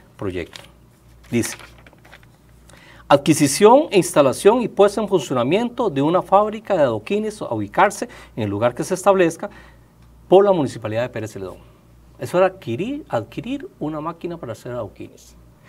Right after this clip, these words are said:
Es más, les cuento, el ina dio el curso para que las personas aprendieran. Consejo de Distrito de San Pedro se organizó para que parte de su presupuesto fuera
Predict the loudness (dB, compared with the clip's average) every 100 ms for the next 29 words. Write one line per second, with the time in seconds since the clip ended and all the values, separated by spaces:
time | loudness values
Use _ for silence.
0 | -20 _ -2 6 6 6 -4 -20 _ -20
1 | -20 -20 4 4 4 0 -12 _ _ _
2 | _ _ -6 -4 -2 -2 -4 -6 -6 -6
3 | -8 -20 _ _ _ _ _ _ -12 -8
4 | -6 -8 -12 -10 -10 -8 -8 -10 -12 -6
5 | -4 -4 -8 -20 -20 _ -20 -20 -20 -2
6 | 0 4 8 10 8 6 4 6 6 4
7 | 6 6 6 4 0 -8 -20 0 6 6
8 | 8 4 4 6 6 6 4 -10 -12 2
9 | 2 2 -4 6 8 10 8 4 4 2
10 | -12 -6 -4 -4 0 0 0 2 4 4
11 | 2 0 4 4 4